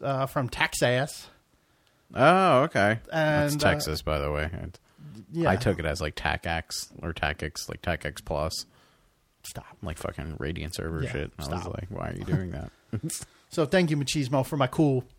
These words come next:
Speaker 1: Kingdom Hearts three polo that I wear to work now.
Speaker 2: Nice. That's pretty fucking dope.
Speaker 1: But yeah,
Speaker 2: Okay.
Speaker 1: so I've been playing Mario Kart seven. What about you? What are you playing? Oh, and Smash Brothers.
Speaker 2: Ah,
Speaker 1: Which,
Speaker 2: yes.
Speaker 1: by the way,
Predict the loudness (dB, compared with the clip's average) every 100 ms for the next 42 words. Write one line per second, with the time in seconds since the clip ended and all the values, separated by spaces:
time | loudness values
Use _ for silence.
0 | _ _ -2 0 4 2 2 0 2 4
1 | 4 2 2 0 0 0 -2 -4 -6 -6
2 | -12 _ _ _ -10 -8 -10 -12 -10 -12
3 | -8 -8 -8 -10 -10 -8 -6 -8 _ _
4 | _ _ _ _ _ _ _ -12 0 0
5 | 4 2 2 -4 -10 _ -6 2 2 2
6 | -2 -2 0 0 2 0 -2 -4 -4 -4
7 | -4 2 2 4 2 2 2 2 2 2
8 | 2 0 0 0 2 0 0 -2 -2 -6
9 | -8 -10 -16 -18 -10 -2 0 2 2 2
10 | 2 4 4 4 4 4 2